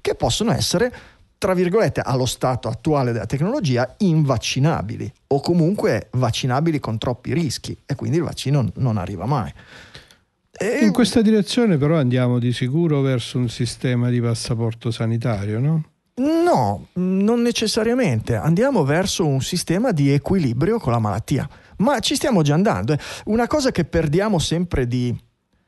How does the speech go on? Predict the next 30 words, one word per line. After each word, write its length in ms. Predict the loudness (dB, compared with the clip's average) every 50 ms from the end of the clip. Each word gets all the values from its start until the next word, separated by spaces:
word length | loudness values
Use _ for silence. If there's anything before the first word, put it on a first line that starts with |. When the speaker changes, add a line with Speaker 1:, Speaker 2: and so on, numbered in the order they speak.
| _ _ _ _ _ _ _
Speaker 1:
una 160 | -4 -2 -2 0
cosa 200 | 0 0 0 0
che 100 | 0 0
perdiamo 420 | 0 -2 0 0 0 2 2 0
sempre 380 | 0 0 0 0 0 0 0 0
di 80 | 0
vista 480 | -2 -2 -2 -4 -6 -6 -4 -4 -4 -2
è 160 | -4 -4 -4
che, 260 | -2 0 0 0 0 -2 -8 -16 -20 -20 -20 -20 _ _ _ _
eh, 400 | -2 0 2 2 2 0 0 -2 -6 _ _ _ _ _ _ _ _ _
eh, 160 | -4 -4 -2 0
dip-, 260 | 0 0 0 0 0
dipende 440 | 2 2 2 4 2 4 4 4 4
da 140 | 2 2 0
quello 320 | 0 0 0 2 2 0
che 160 | 0 0 0
il 100 | 0 2
nostro 440 | 4 4 2 2 0 -2 -2 -2 0
inconscio 580 | 2 2 0 2 0 0 2 2 0 0 0 0
vuole. 380 | 2 2 4 4 2 2 2
Il 60 | 2 0
nostro 200 | 0 0 0 -2
inconscio 400 | -2 0 0 0 0 0 -2 -4
che 120 | -4 -4
cosa 200 | -4 -4 -2 -4
vuole? 240 | -4 -4 -4 -4 -4
Vuole 220 | -2 -2 -2 -2
tenerci 420 | -2 -2 -2 -2 -2 -2 -4 -4 -6
al 80 | -6
sicuro. 540 | -6 -8 -8 -4 -2 0 0 0 -2 -6 -10